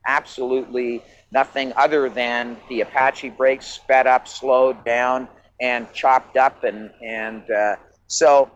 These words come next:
I, but, but I mean, that's not really my, you know, I, that's not what the film really was about. It, it's just more to just let people know, hey, this is where it came from, and, and I think the Apache break came from a very unlikely source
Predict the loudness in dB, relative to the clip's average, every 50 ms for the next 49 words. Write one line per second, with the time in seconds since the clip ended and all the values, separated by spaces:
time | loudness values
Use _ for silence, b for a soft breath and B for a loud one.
0 | _ _ _ -8 -4 -4 -4 -4 -4 -6 -6 -4 0 2 4 4 4 4 2 -2
1 | -2 0 0 0 0 0 0 0 0 0 0 0 -2 -2 -2 -4 -2 0 0 2
2 | 2 4 2 2 2 0 -2 -6 _ _ _ -14 -8 -4 0 0 2 4 2 2
3 | 0 -4 -16 -20 -18 -18 -18 -18 -20 -20 -14 -8 -8 -8 -8 -6 -4 -4 -2 -2
4 | -2 -2 -4 -6 -2 0 2 4 4 4 2 0 -6 -16 -18 -20 -20 -20 -20 -20
5 | _ _ _ _ _ _ -10 -8 -6 -4 -4 -4 -2 0 -2 0 -2 -2 0 4
6 | 4 4 4 4 2 -2 -6 -10 -18 -14 -12 -12 -12 -12 -12 -14 -16 -16 -12 -4
7 | 0 4 4 4 4 4 0 -4 -10 -8 -6 -6 -6 -6 -8 _ _ _ _ -2
8 | -2 -2 -2 -4 -10 -10 -6 -6 -6 -4 -2 0 0 2 2 0 0 -2 -2 -2
9 | -2 -4 -6 -8 -16 -8 -4 0 0 0 0 -2 -8 -10 -8 -8 -8 -8 -4 0
10 | 0 0 0 -2 -6 b b b b b _ -4 -2 -2 -2 -2 -4 -6 -8 -6
11 | -6 -6 -6 -6 -6 -6 -6 -6 -10 -16 -20 _ _ _ -20 _ -12 -10 -8 -8
12 | -6 -8 -8 -6 -2 0 0 0 -2 -4 -12 -10 -4 0 2 2 2 2 -2 -8
13 | -10 -8 -6 -4 -6 -6 -8 -8 -6 -6 -6 -6 -4 -2 -2 -2 -2 -2 -2 -2
14 | -2 -2 0 2 2 2 2 0 -6 -12 -12 -10 -6 -2 2 2 2 2 0 -2
15 | -6 -20